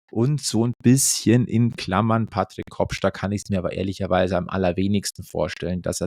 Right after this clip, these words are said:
das jetzt nicht annimmt, dass er jetzt nicht in diesen Flow mitgeht,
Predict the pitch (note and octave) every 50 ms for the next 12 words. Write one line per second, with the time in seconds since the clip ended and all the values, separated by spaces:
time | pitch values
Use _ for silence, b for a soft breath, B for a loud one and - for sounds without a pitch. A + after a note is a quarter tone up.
0 | - - F2 G2 - - - G#2 F#2 - - - G2+ G2+ - - - _ - G2+
1 | G2+ G#2+ A2 G#2+ F#2+ E2 - - - - b b b b b b b b b -
2 | G#2 F#2+ G2+ G2 F#2+ G#2 G#2 - - - - A2+ A2+ A2 - - A#2 A2 F#2 G#2+
3 | G2+ F#2+ F#2+ F#2 - - - G#2 G#2+ G#2+ A2 A#2 A2+ A2 G#2+ G2+ - _ - -
4 | G2+ F#2+